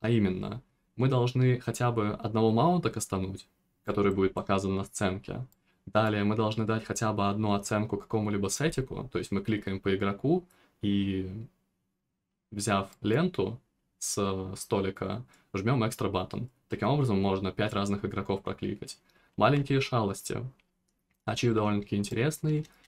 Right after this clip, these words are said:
Мы должны подойти к сундучку. В этом сундучке мы забираем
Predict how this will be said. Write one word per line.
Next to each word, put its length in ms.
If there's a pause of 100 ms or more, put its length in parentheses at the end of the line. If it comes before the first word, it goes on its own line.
(160)
Мы 220
должны 640 (200)
подойти 440
к 100
сундучку. 640 (720)
В 140
этом 260
сундучке 760
мы 160
забираем 580